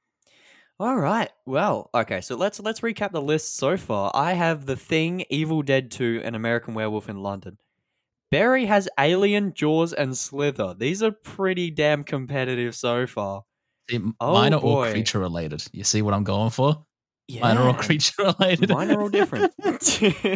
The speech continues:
Speaker 1: All right. Well, I'm gonna grab something different again, but also something old as well. I'm gonna grab the very first, uh, Exorcist movie.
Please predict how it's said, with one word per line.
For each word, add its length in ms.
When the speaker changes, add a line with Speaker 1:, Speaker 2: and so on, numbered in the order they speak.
Speaker 1:
All 100
right. 180
Well, 200
I'm 140
gonna 140
grab 240
something 520
different 260
again, 260
but 120
also 260
something 320
old 220
as 120
well. 380
I'm 160
gonna 160
grab 340
the 500
very 280
first, 640
uh, 320
Exorcist 520
movie. 360